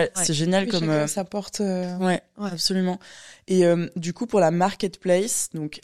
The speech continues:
Speaker 2: avant même, euh, du coup, vraiment les, les pop-up, et cetera, euh, comment est-ce que, enfin, du coup, est-ce que t'avais besoin de beaucoup de capital pour, euh, pour lancer ça ?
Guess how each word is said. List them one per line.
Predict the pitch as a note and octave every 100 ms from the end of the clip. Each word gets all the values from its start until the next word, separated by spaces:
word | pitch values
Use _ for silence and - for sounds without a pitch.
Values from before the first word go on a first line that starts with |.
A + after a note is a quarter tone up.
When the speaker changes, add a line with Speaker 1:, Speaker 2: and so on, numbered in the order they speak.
| -
Speaker 2:
avant | F3 D3
même, | F#3+ F#3+ G3 F#3+ E3+ - D#3+
euh, | D#3 D3 D3 - - - - -
du | D#3
coup, | D#3 -
vraiment | E3 E3 E3 E3+
les, | D#3 D3+
les |
pop-up, | D#3 E3 F3 E3+
et |
cetera, | - - D#3+ D#3 A3+ - - - - _
euh, | F3+ E3+ E3 - -
comment | - A3 A3 A3+
est-ce | F#3 -
que, | G3 F#3+
enfin, | F3 E3 - _ _ _ _
du | D#3+
coup, | - G3+
est-ce | F#3
que |
t'avais | - E3+
besoin | E3+ G3+
de |
beaucoup | F3 F3+
de | G3
capital | F3+ E3+ E3 F3+ F3+
pour, | - E3 D3+
euh, | D3
pour | D3 D#3+
lancer | D#3+ D3 -
ça ? | D3+ F3+ B3